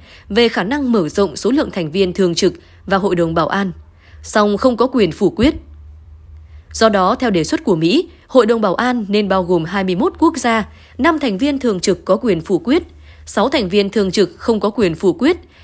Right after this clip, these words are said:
và mười thành viên không thường trực khác luân phiên bổ nhiệm. Điều này phản ánh mong muốn của Tổng thống Biden trong việc thừa nhận cục diện thế giới đang ngày càng thay đổi và sự bất lực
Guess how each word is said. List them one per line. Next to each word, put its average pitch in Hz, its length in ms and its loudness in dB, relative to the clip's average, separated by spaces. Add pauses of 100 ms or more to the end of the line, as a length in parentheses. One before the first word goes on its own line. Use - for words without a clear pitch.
(140)
và 240 160 2
mười 233 180 4
thành 226 220 -2
viên 285 240 2
không 302 220 0
thường 220 200 0
trực 175 160 0
khác 359 240 0 (220)
luân 208 200 2
phiên 196 300 -2
bổ 202 80 0
nhiệm. 165 280 2 (640)
Điều 247 160 6
này 233 200 0
phản 214 160 -2
ánh 196 200 0
mong 269 180 0
muốn 220 260 2
của 220 120 0
Tổng 175 220 -2
thống 180 200 -2
Biden 214 360 2 (280)
trong 339 180 2
việc 262 220 0
thừa 220 140 2
nhận 202 260 0
cục - 220 -4
diện 214 240 0
thế 180 160 2
giới 185 320 2 (240)
đang 247 320 0
ngày 220 160 0
càng 202 240 -2
thay 302 140 -4
đổi 208 240 0 (340)
và 226 220 2
sự - 160 -4
bất 330 160 0
lực 247 160 4